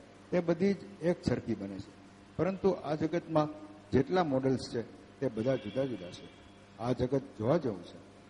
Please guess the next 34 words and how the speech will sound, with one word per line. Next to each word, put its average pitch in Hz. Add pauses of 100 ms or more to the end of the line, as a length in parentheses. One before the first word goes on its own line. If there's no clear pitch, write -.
(120)
પરમ 208
કૃપાળુ 185
દેવે 175
મજાકમાં 139
કહ્યું 131
છે 143 (300)
કે -
અમે 180
આ 170
જગતનું 160
નાટક 139
બેઠા 120
બેઠા 131
જોયા 110
કરીએ 131
છીએ. 120 (420)
નાટકમાં 170
જુદા 139
જુદા 151
પાત્રો 139
હોવા 107
જોઈએ. 90 (520)
રામ 101
પણ 135
જોઈએ 127 (360)
અને 185
રાવણ 131
પણ 135
જોઈએ, 90 (400)
સીતાજી 190 (320)
તથા 139
મંથરા 127
પણ 165
જોઈએ. 92